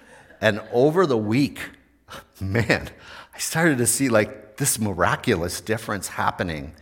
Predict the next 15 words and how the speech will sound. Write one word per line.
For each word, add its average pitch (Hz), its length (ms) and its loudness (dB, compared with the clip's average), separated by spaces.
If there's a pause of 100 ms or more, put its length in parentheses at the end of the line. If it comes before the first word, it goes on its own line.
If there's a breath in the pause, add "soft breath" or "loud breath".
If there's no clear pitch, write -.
(300 soft breath)
even 131 280 2
in 139 120 2
the 107 80 0
kids 104 280 -2
initiating 104 720 0
with 85 180 -2
me 101 360 0
and 90 180 -4
relationships 90 800 -4
changing. 95 480 -4
And 85 80 -4
I 87 80 -2
was 85 100 -6
like, 87 140 -6
"Whoa, 117 500 4